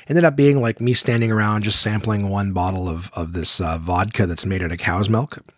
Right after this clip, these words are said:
called Black Cow. I'll give that a free plug. It's a bottle of vodka made entirely from milk. So they take, uh, this is my understanding, is that they milk the cows. They take, uh, just in case anyone's like, "How the fuck do you make it out of milk?" 'Cause that was the number one question I got asked.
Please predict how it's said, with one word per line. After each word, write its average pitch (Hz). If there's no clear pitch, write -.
called 101
Black 107
Cow. 156
I'll 107
give 101
that 98
a 92
free 101
plug. 110
It's -
a 90
bottle 147
of 123
vodka 156
made 156
entirely 208
from 226
milk. 226
So 131
they 127
take, 143
uh, 123
this 127
is 135
my 131
understanding, 127
is 107
that 107
they 110
milk 113
the 117
cows. 185
They 92
take, -
uh, 98
just 170
in 202
case 156
anyone's 117
like, 98
"How 143
the 117
fuck 110
do 101
you -
make 95
it 82
out 82
of 85
milk?" 87
'Cause 117
that 120
was 107
the 110
number 95
one 87
question -
I 82
got 82
asked. -